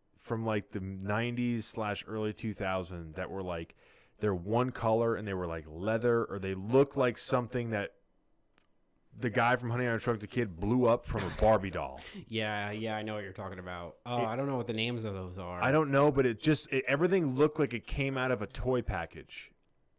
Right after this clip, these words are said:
Speaker 2: <laughs>
Speaker 1: Like the Spice Girl look.
Speaker 2: Yeah.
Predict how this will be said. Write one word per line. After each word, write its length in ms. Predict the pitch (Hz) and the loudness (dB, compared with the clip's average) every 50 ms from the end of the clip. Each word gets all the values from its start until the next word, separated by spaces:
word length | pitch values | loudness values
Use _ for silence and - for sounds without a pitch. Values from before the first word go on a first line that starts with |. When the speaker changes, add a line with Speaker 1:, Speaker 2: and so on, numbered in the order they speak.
| _ - | _ -12
Speaker 2:
<laughs> 80 | 127 - - - - - - 160 - _ _ _ _ _ _ _ _ _ _ _ _ _ _ _ _ _ - | -12 -12 -14 -20 -20 -20 -20 -20 -20 _ _ _ _ _ _ _ _ _ _ _ _ _ _ _ _ _ -4
Speaker 1:
Like 180 | 123 123 120 - | 0 0 0 2
the 100 | 139 131 | 2 0
Spice 500 | - - - - 151 143 160 151 - - | 0 0 2 4 6 6 6 4 2 -2
Girl 380 | - 156 170 170 165 165 165 151 | 0 2 6 6 8 6 6 6
look. 400 | 151 160 160 160 - - - - - | 4 4 4 2 0 -6 -18 -10 -6
Speaker 2:
Yeah. 460 | 117 120 123 127 127 123 117 107 | -2 0 2 2 2 2 2 0